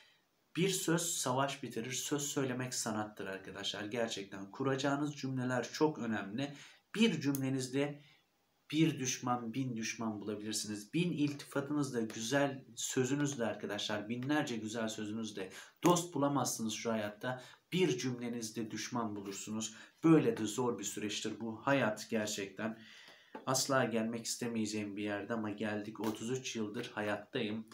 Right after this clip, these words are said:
Yani gerçekten hiç doğmak istemezdim ben. Keşke hiç gelmeseydim. Çünkü hiç mutlu değilim ya. Hani bir insanın iyi yaşaması değil, gördüğü üzücü olaylardan da insan çok etkileniyor. Hani diyorsun ki,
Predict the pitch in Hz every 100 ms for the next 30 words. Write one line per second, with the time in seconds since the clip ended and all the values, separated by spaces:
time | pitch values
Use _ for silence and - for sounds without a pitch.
0 | - - - _ - 117 113 117 135 123
1 | - 104 - 120 120 - _ _ _ _
2 | _ _ - 226 - - 165 147 147 143
3 | - 131 113 101 90 - 80 82 92 -
4 | 143 120 - 123 117 - - - 123 117
5 | 104 104 98 101 120 117 131 120 127 127
6 | 165 160 - 127 143 151 - 151 139 113
7 | - - - 117 156 202 160 160 - -
8 | _ 233 220 185 - 190 185 196 190 180
9 | 170 - 160 156 156 147 147 113 107 110
10 | 151 160 151 165 156 151 151 143 139 143
11 | 143 135 135 135 131 135 131 117 127 123
12 | 131 123 - 139 113 110 - 101 98 98
13 | 117 147 147 131 131 131 - 135 120 104